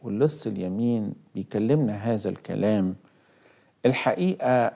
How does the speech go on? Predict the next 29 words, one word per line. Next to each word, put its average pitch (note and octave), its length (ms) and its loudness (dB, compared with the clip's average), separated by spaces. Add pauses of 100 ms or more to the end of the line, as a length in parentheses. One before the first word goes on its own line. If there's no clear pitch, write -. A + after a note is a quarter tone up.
(280)
هنقعد C#3 560 4
نقول C3+ 320 2
له: A#2+ 80 2
"ده A#2 120 0
أنت A#2 240 -2
يا A#2 360 4
ما A2+ 120 0
عملت G#2 800 -2 (640)
ويا B2 320 4
ما G#2+ 160 -4
سويت، G2 680 -2 (640)
وده C#3+ 380 4
أنت، B2 260 0
أنت C3 240 0
جاي B2+ 380 4
تطلب A2+ 380 -2
مني". A2 340 0
يعني، D#3+ 400 -2 (320)
ممكن F3 380 2
يديله B2 460 2
الفردوس A#2+ 560 0
بس A2+ 320 -2
يسمعه A#2+ 500 -2
كلمتين. - 580 -14 (720)
لكن G3 300 6
لأن E3 460 4
مقابلات B2 680 2
المسيح G#2 600 -6
معنا G2 480 -2